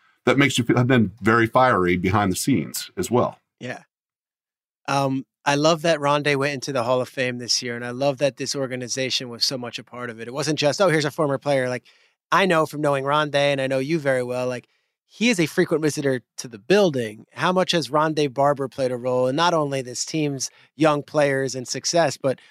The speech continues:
Speaker 2: also for you and the guys in the organization to see a former Buccaneer so active and vibrant in the team's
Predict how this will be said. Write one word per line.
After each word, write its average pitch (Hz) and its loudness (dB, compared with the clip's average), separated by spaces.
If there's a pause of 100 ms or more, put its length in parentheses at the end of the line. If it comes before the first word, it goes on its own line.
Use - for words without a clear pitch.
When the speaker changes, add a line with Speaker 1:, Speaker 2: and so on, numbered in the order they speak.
(160)
Speaker 2:
also 165 2
for 156 -6
you 151 2
and 147 0
the 139 -2
guys 143 0
in 139 -10
the 131 -6
organization 131 -2
to 120 -10
see 143 -2
a 123 -2
former 131 -4
Buccaneer 127 -4
so 131 0
active 135 -2
and 120 -10
vibrant 120 -4
in 123 -6
the 120 -12
team's 120 -8